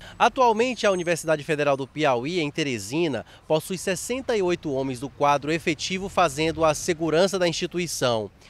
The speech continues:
mais cento e quarenta homens terceirizados. Todos trabalham em conjunto e em escala de plantão, que agora está sendo reforçada para coibir a ação desses criminosos.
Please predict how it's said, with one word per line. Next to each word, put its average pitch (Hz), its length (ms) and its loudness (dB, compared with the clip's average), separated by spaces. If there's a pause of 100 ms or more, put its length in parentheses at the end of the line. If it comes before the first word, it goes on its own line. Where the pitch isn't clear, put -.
(200)
mais 143 260 0
cento 247 340 -4
e 269 40 -8
quarenta 165 600 0
homens 170 420 0
terceirizados. 143 1200 0 (260)
Todos 220 280 4
trabalham 180 540 2
em 202 80 -2
conjunto 226 840 -4
e 214 120 -2
em 220 200 2
escala 185 440 -2
de 175 140 -8
plantão, 165 680 0 (460)
que 156 120 0
agora 143 540 2 (240)
está 139 260 -2
sendo 120 260 -8
reforçada 160 1040 2 (320)
para 123 220 -2 (140)
coibir 208 680 0 (200)
a 233 160 4
ação 147 340 0
desses 120 300 -6
criminosos. 143 880 2